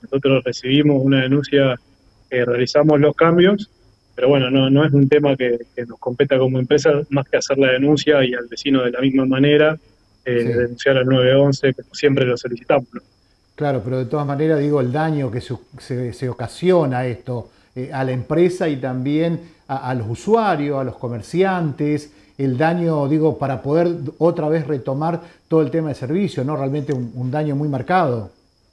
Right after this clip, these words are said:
Speaker 1: Sí, económicamente es sideral para la
Speaker 2: Claro.
Speaker 1: empresa, es un gasto, aparte que no está calculado en ningún lugar, que genera una pérdida, eh, que no tiene sustento porque el presupuesto se realiza año a año, y bueno,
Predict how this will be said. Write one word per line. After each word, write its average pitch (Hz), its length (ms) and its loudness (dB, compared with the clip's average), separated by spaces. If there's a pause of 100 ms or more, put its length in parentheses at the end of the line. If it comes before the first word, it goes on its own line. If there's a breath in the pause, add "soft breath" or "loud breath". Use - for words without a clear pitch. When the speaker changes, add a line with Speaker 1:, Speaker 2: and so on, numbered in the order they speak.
(1160)
Speaker 1:
Sí, - 180 2
económicamente 190 760 6
es 170 100 2
sideral 139 440 4
para 127 160 2
la 123 120 2
Speaker 2:
Claro. 120 80 -4
Speaker 1:
empresa, 135 580 2
es 127 120 2
un 123 240 -2
gasto, 127 420 0 (420)
aparte 139 280 0
que 127 80 0
no 135 80 0
está 139 200 0
calculado 135 500 4
en 127 60 -2
ningún 135 280 4
lugar, 160 420 6 (580)
que 120 120 -12
genera 131 340 0
una 127 180 0
pérdida, 120 600 2 (640)
eh, 113 240 -8 (520)
que 131 80 -2
no 139 120 4
tiene 151 180 4
sustento 160 460 2
porque 127 240 -2
el 120 80 -2
presupuesto 135 500 -2
se 123 160 -2
realiza 135 380 2
año 147 220 4
a 180 100 4
año, 220 320 4 (440)
y 123 300 -2
bueno, 139 300 4